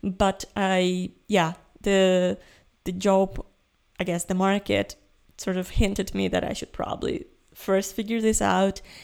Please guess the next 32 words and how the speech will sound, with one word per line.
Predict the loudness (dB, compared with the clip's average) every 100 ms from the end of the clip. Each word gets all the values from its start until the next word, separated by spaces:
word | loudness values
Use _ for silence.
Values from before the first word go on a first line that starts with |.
| -20 _ _
and, | 0 2 2 4
uh, | 6 6 4
and | 2 2
then | 4 2 0 -4
move | -2 0
on | 0
to | -2
the | -6
next | -8 -10
things. | -10 -10 -10 -16 -20 -8
But | 0 0
to | 2
be | 0
very | 2 4 4
honest, | 2 0 -2 -6 0
I, | 0 0 -4 0
even | 2 4
though | 4 4
I'm | 0
trying | -4 -2 -2 -2
to |
start, | -6 -6 -2 0 -2 -6 -14 -16 _
um, | -4 -2 0 -2 -2
like, | -4
hi-, | -2 -2 0
like, | -4 -4
the | -6
hiring | 0 2 2 0
process | -4 -4 -4 -4 -8
applications | -8 -6 -2 -2 -2 -4
right | -4
now, | 0 0 0